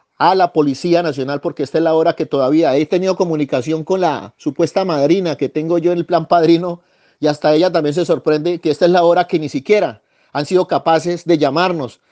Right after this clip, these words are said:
a una reunión formal. ¿Por qué? Porque no creen, ellos no creen que la guerra es con ellos, o por lo menos no creen que la guerra es con nosotros. Entonces ellos se sienten bien porque andan armados.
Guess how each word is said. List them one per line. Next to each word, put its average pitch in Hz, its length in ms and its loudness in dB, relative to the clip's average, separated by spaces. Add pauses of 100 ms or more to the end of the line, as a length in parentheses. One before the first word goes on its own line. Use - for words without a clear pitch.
(180)
a 139 80 0
una 147 180 0
reunión 139 400 0
formal. 151 320 -2
¿Por - 160 -6
qué? 208 140 2
Porque 147 320 -4
no 143 160 -4
creen, 190 520 0
ellos 160 240 -6
no 190 140 -6
creen 214 240 0
que 220 100 -4
la 180 120 -2
guerra 165 220 -4
es 170 100 -8
con 190 160 -4
ellos, 175 400 -8 (280)
o 156 100 0
por 156 120 0
lo 139 80 4
menos 165 220 0
no 208 120 2
creen 202 180 0
que 220 100 0
la 180 120 2
guerra 156 200 0
es - 80 -10
con 208 140 -4
nosotros. 175 580 -6 (640)
Entonces 120 300 -2
ellos 175 200 2
se 175 60 0
sienten 170 360 -2
bien 180 160 -2
porque 196 220 -2
andan 170 220 -2
armados. 165 560 0